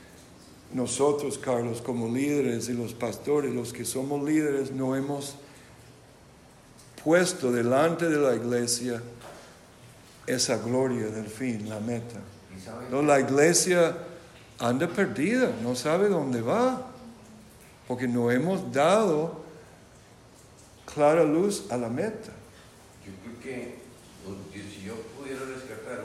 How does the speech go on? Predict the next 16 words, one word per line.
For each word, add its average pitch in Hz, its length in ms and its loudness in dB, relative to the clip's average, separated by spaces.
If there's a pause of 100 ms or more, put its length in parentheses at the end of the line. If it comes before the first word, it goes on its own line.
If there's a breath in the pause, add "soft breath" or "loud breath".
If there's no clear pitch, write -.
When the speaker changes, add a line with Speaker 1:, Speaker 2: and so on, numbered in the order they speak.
(140)
Speaker 2:
una 113 140 -10
de 104 160 -10
las 98 100 -12
cosas 101 320 -14
de 87 60 -14
este - 260 -16
retiro 101 380 -14 (100)
sería 90 320 -14 (1800)
una 110 180 -8
oración 113 500 -6 (260)
personal, 90 560 -14 (560)
es, 98 380 -12 (2000)
"Señor, 123 320 -8
enséñame 113 600 -10
a 98 120 -8
ver 117 400 -10